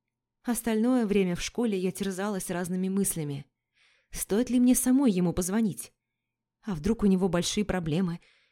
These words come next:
и я могу помешать своим звонком? А может, он в больнице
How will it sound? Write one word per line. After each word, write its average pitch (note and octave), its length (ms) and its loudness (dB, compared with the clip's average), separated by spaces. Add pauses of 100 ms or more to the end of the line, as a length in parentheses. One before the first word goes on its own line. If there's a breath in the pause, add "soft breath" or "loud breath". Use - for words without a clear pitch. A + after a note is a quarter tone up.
(160)
и D#3 100 -8
я F3+ 140 2
могу G3+ 220 4
помешать A3+ 480 2
своим F3 220 0
звонком? F#3 520 -2 (920)
А A#3+ 60 4
может, G#3 340 6
он A3 80 8
в F#3 80 2
больнице G3 640 0